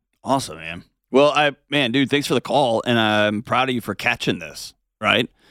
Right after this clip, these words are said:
And you're doing what most people don't do is, like, the smoke is kinda clearing. This is your new life. You work from home.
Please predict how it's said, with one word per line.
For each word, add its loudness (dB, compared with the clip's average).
And 2
you're 4
doing 0
what 0
most 2
people 0
don't 2
do -12
is, 2
like, 0
the -2
smoke 0
is -6
kinda 2
clearing. -2
This -6
is 4
your 6
new 4
life. 0
You 2
work 4
from 2
home. 2